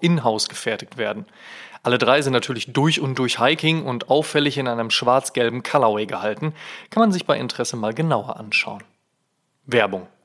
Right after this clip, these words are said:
Heute geht es um Sneaker. Also natürlich geht's jeden Tag um Sneaker, aber ich spreche hier von der Ausstellung namens Sneaker im N-R-W-Forum in Düsseldorf. Und diese öffnet am heutigen Freitag um neunzehn Uhr ihre Türen.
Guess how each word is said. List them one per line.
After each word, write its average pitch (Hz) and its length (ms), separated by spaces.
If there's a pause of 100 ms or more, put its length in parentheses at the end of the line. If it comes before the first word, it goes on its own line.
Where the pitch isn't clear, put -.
(160)
Heute 170 320
geht 131 240
es 131 100
um 156 140
Sneaker. 123 640
Also 113 220 (340)
natürlich 113 240
geht's - 160
jeden 131 220
Tag 117 200
um 123 120
Sneaker, 139 460
aber 147 180
ich 156 100
spreche 185 300
hier 165 180
von 151 200
der - 180
Ausstellung 117 520
namens 113 260 (100)
Sneaker 147 560
im 139 180
N-R-W-Forum 139 760
in 165 140
Düsseldorf. 110 600
Und 131 260 (120)
diese 165 400 (300)
öffnet 123 300
am 107 220
heutigen 170 320
Freitag 127 420
um 120 140
neunzehn 117 320
Uhr 131 180
ihre 135 260
Türen. 117 320